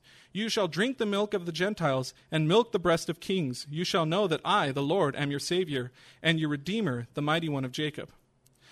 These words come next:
Now, I checked the Hebrew on, uh, verse sixteen,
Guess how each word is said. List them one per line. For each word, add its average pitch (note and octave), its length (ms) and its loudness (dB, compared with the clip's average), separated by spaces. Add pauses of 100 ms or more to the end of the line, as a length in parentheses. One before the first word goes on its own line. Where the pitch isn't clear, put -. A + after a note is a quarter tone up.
(160)
Now, F3+ 160 4
I C#4+ 120 6
checked - 440 0
the G3+ 100 0
Hebrew F3+ 640 0 (100)
on, D#3 240 0
uh, C#3+ 300 -2
verse G#3 220 4
sixteen, G3 640 -2